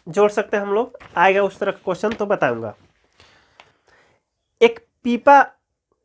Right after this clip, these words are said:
में शहद और पानी का अनुपात दिया हुआ है पाँच अनुपात दो। उनचास लीटर का मिश्रण है, उस पीपे में उनचास लीटर शहद और पानी का मिश्रण रखा हुआ है। इस मिश्रण में शहद और पानी का अनुपात जो है सात अनुपात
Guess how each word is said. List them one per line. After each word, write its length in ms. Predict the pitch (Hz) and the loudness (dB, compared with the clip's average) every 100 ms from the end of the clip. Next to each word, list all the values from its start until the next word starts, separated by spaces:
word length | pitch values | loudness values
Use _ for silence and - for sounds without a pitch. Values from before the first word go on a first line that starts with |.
| _ 196 | _ -4
में 100 | 214 | -4
शहद 320 | - 247 254 | -2 0 2
और 120 | 247 | 2
पानी 300 | 233 214 220 | 2 2 2
का 120 | 240 220 | 0 -2
अनुपात 320 | 208 208 180 | 2 0 2
दिया 220 | 185 196 | 0 0
हुआ 140 | 190 | 0
है 60 | 190 | -2
पाँच 320 | 190 170 170 | -2 -4 -2
अनुपात 360 | 190 185 254 - - | -4 -2 -4 -4 -12
दो। 420 | 202 285 160 113 _ _ _ _ _ _ _ _ _ _ _ _ _ _ _ 226 | -4 -2 -2 -6 _ _ _ _ _ _ _ _ _ _ _ _ _ _ _ 0
उनचास 400 | 220 262 277 277 | 4 4 4 2
लीटर 260 | 269 269 | 0 0
का 160 | 254 233 | 0 -2
मिश्रण 380 | 226 214 214 202 | -2 -2 -4 -2
है, 140 | 185 | -4
उस 240 | 214 220 - | -6 -8 -10
पीपे 360 | 233 220 269 | -10 -4 -2
में 140 | 233 240 | 2 0
उनचास 540 | 220 208 214 226 226 | 0 0 2 2 0
लीटर 360 | 240 226 226 226 | -6 -2 -4 -4
शहद 360 | - 196 208 208 | -2 0 2 2
और 140 | 202 | 0
पानी 360 | 196 190 202 202 | 0 0 -2 -4
का 140 | 190 180 | -4 -4
मिश्रण 320 | 175 202 190 | -4 -2 -2
रखा 220 | 185 190 | -2 -2
हुआ 180 | 180 175 | 0 -2
है। 300 | 170 170 214 _ _ _ _ _ - | -2 -2 -4 _ _ _ _ _ -6
इस 180 | 240 254 | -2 0
मिश्रण 360 | 247 254 269 | 0 0 0
में 120 | 254 | -2
शहद 280 | 247 233 247 | 0 2 2
और 120 | 240 233 | 2 2
पानी 240 | 220 233 | 0 0
का 140 | 226 | -2
अनुपात 360 | 214 208 208 208 | -2 0 0 0
जो 160 | 175 175 | -2 -4
है 320 | 165 175 202 _ _ _ _ | -2 -4 -6 _ _ _ _
सात 360 | - 240 240 247 | -2 4 4 4
अनुपात 380 | 233 233 233 | -2 -2 -4